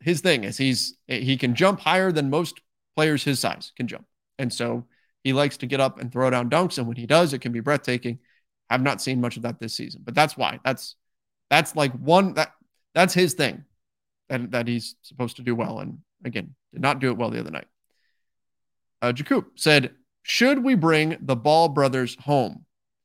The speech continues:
Well, I mean, Lonzo's got some serious knee issues going on. I, you know, fingers crossed. I hope that he has a, a, a full recovery there, but I don't know how that's gonna look. Um,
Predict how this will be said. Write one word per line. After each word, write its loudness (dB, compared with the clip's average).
Well, -2
I 0
mean, 4
Lonzo's 4
got -2
some -6
serious -4
knee 0
issues -4
going -2
on. -2
I, -4
you -20
know, -16
fingers -4
crossed. -4
I -2
hope -4
that -4
he -2
has 0
a, -6
a, -12
a -14
full -4
recovery -2
there, 0
but -4
I -2
don't -2
know 0
how 0
that's 0
gonna -2
look. -2
Um, 0